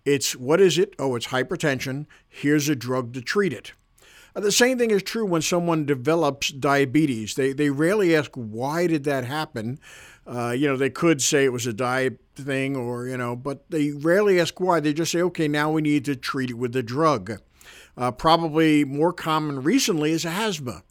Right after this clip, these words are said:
Someone says, you know, "Uh, I'm an asthmatic. I have asthma." So instead of asking, "Why is it that your lungs can't handle the air that everybody else's?" you know, on somebody who develops asthma,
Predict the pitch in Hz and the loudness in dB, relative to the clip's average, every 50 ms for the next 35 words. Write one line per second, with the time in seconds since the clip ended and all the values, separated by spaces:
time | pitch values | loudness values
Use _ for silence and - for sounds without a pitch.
0 | _ _ _ - - - - - _ _ - - - 165 160 160 160 165 160 160 | _ _ _ -20 -20 -20 -20 -20 _ _ -6 0 2 2 2 2 2 2 0 0
1 | 147 - - 165 156 156 151 147 151 135 120 156 156 151 143 139 139 143 143 139 | 0 0 2 4 4 6 6 4 4 2 0 -2 0 0 0 0 0 -2 -2 -2
2 | 139 139 143 143 143 147 151 151 151 156 151 127 120 147 170 180 180 156 123 - | -4 -4 -4 -4 -2 0 0 2 2 2 2 0 0 0 2 4 4 2 0 -2
3 | - - - - _ _ - - - - - - 127 143 135 147 147 147 143 - | -8 -16 -18 -20 _ _ -20 -20 -20 -18 -8 -4 -4 -2 0 0 -2 -2 -2 -6
4 | - 147 160 165 175 180 175 151 135 117 120 104 95 - - _ _ - - - | -10 -6 -4 0 0 0 0 0 -2 -6 -10 -12 -14 -16 -20 _ _ -20 -20 -20
5 | _ - - 170 160 156 147 - - 196 220 247 214 185 175 175 175 170 - 185 | _ -6 -2 0 0 0 0 0 0 2 2 2 2 2 2 0 0 0 0 2
6 | 165 160 156 147 131 127 117 120 123 131 135 151 156 165 185 196 196 190 175 156 | 2 2 0 -2 -6 -10 -12 -12 -10 -8 -6 -4 -4 -2 2 4 4 4 4 2
7 | 170 160 160 170 156 147 135 139 135 135 143 151 160 170 165 147 139 143 151 156 | -2 -2 0 2 2 2 2 0 -2 0 2 2 2 2 2 0 0 0 -2 -2
8 | 143 135 135 127 - - - - - 156 151 151 156 139 - - 156 165 170 165 | -2 -2 -4 -4 -6 -8 -10 -10 -6 -4 -4 -4 -4 -6 -8 -6 -4 -2 0 0
9 | 156 151 151 143 135 131 135 135 139 147 147 156 147 139 131 123 120 131 127 139 | 0 0 -2 -2 -2 -2 -4 -2 2 2 4 4 4 4 2 0 -2 -2 -2 -2
10 | 135 143 131 123 135 123 120 123 156 208 226 202 - - 131 131 165 220 - - | -2 -2 -2 -2 -2 -2 -2 0 0 0 0 -2 -2 -4 -4 -4 -4 -6 -8 -10
11 | - - _ - - - - - 156 151 147 143 143 - 170 160 156 151 139 147 | -12 -12 _ -20 -20 -20 -12 -6 -2 0 0 0 0 0 0 2 2 2 2 0
12 | 135 123 123 117 143 165 180 156 110 - 143 127 120 117 107 113 113 123 131 151 | -2 -2 -2 0 2 2 2 0 0 -2 -2 -2 -2 -2 -4 -6 -8 -8 -8 -10